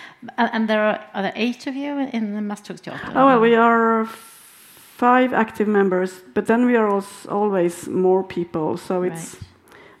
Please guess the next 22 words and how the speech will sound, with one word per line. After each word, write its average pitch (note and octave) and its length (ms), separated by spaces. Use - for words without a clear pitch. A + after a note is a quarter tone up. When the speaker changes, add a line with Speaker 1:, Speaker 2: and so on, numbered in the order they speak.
Speaker 2:
both A3 220
a - 20
matter G#3+ 440
of, F3 160
uh, E3 300
how G3 280
is G3 240
the E3+ 400
sort B2 180
of, A#2+ 120
uh, B2+ 160
ground F3+ 380
structure, G#3 760
but F#3 120
also F#3+ 320
who G3 140
is, - 520
who, A3+ 400
how A3+ 360
are F#3 440
the F3+ 240
different F#3 520